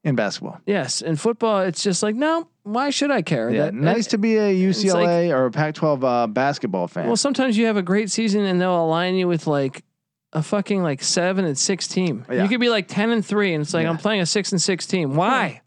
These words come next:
Speaker 1: Washington State went ten and two. What did they do? They put nine and three Florida in the fucking Peach
Speaker 2: Yeah,
Speaker 1: Bowl.
Speaker 2: it's just bullshit. Um, anyway, guys, please subscribe to the College Football Experience. Uh, and, and by the way, if you leave us a review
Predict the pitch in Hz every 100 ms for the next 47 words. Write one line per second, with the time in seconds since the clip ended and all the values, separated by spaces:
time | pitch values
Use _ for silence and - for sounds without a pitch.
0 | - 143 180 - 202 175 208 151 151 147
1 | 170 180 170 214 143 151 185 190 240 233
2 | 156 190 190 165 196 196 190 208 175 208
3 | 220 202 185 180 175 214 202 226 165 -
4 | 143 - - 180 160 160 165 117 190 -
5 | - - - - 190 190 190 190 233 240
6 | 214 208 196 - 247 190 180 233 214 190
7 | 208 202 175 202 208 180 - 208 190 190
8 | 180 - 175 170 160 156 143 139 - 160
9 | 160 - 156 151 143 113 - 170 170 170
10 | 147 151 143 180 160 156 143 127 143 143